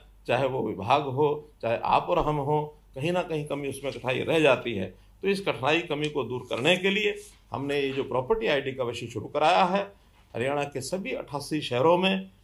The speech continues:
इसके कैंप लगाए जाएंगे। जितने कैंप में आप लोगों को जो सुविधा मिली है, बहुत अच्छा परिणाम निकला है कि इन दो दिनों में बीस हजार, अ, प्रॉपर्टीज़ की शिकायतें हमको मिली, जिसमें से विभाग ने उन्नीस हजार प्रॉपर्टीज़ का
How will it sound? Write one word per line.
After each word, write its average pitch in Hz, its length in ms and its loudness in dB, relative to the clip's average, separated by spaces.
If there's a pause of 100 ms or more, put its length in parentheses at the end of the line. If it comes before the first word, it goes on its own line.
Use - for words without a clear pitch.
(180)
इसके 127 440 0 (340)
कैंप 185 220 4
लगाए 180 300 6
जाएंगे। 190 540 2 (200)
जितने 160 280 -2
कैंप 147 220 0
में 147 380 -2
आप 135 220 6
लोगों 147 300 0
को 147 160 -2
जो 127 160 -2
सुविधा 120 280 0
मिली 131 260 2
है, 196 400 0 (140)
बहुत 139 180 2
अच्छा 202 260 0
परिणाम 151 400 0
निकला 147 340 2
है 180 360 2 (160)
कि 147 80 -4
इन 135 140 -4
दो 180 180 4
दिनों 160 260 2
में 104 220 -6 (140)
बीस 208 420 -6
हजार, 147 320 6 (380)
अ, 135 180 2
प्रॉपर्टीज़ 135 640 -4
की 139 180 -8
शिकायतें 127 440 -4
हमको 117 240 -8
मिली, 180 400 -2 (240)
जिसमें 156 340 -4
से 170 160 -2
विभाग 147 300 0
ने 190 280 -4
उन्नीस 233 320 -2
हजार 180 200 2
प्रॉपर्टीज़ 156 500 -4
का - 380 -2